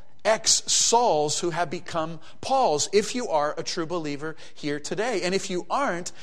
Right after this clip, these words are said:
God's word is saying, "Look to Jesus, trust in him,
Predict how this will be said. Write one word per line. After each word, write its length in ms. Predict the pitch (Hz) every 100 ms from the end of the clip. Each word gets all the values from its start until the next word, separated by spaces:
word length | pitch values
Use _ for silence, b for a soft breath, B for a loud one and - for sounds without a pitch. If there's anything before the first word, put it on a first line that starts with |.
| B
God's 300 | - 190 175
word 180 | 170 196
is 140 | 190 -
saying, 420 | 220 220 214 196
"Look 320 | 180 220 240
to 120 | -
Jesus, 540 | 175 233 294 208 147 - B B
trust 440 | - 208 240 -
in 100 | 254
him, 480 | 226 262 277 175 120